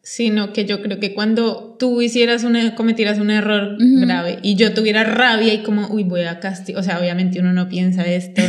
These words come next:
Speaker 1: a nivel consciente,
Speaker 2: <laughs>
Speaker 1: pero inconscientemente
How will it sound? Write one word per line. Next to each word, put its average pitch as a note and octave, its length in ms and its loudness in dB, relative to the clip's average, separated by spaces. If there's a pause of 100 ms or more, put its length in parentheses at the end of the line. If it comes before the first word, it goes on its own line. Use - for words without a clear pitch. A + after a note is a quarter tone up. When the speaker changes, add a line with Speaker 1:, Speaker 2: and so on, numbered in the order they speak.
(180)
Speaker 1:
a F#3+ 80 0
nivel G3 280 2
consciente, F#3+ 560 2
Speaker 2:
<laughs> - 40 -4
Speaker 1:
pero G#3 120 2
inconscientemente G#3 1300 0